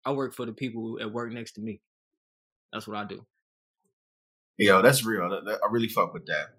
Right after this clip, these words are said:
Speaker 1: Yeah.
Speaker 2: I wanted, I wanted y'all to share that because I always try to, like, tie up things and let people know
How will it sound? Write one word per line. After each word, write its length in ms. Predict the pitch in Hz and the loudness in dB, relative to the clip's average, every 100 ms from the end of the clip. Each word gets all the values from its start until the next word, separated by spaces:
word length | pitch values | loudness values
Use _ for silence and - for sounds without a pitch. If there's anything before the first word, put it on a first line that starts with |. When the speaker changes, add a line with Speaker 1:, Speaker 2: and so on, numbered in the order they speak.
| _ _ | _ _
Speaker 1:
Yeah. 140 | 104 82 - - | -12 -12 0 8
Speaker 2:
I 120 | 120 | 10
wanted, 200 | 143 139 | 10 8
I 80 | 131 | 4
wanted 240 | 151 135 | 2 2
y'all 140 | 135 | 2
to 60 | 117 | 2
share 280 | - 131 117 | 0 2 2
that 100 | 107 | 2
because 640 | 104 - 113 107 - - _ _ _ _ _ _ 113 | -2 0 0 0 -4 -4 _ _ _ _ _ _ 12
I 40 | |
always 280 | 127 135 127 | 12 12 8
try 180 | 143 120 | 8 6
to, 80 | 110 | 6
like, 220 | 101 - | 0 0
tie 220 | 127 107 | 2 4
up 160 | - - | 2 -2
things 280 | 107 107 95 | -2 -2 -4
and 100 | 98 | 0
let 140 | 110 | 2
people 200 | 131 117 | 4 4
know 360 | 117 120 117 | 4 6 4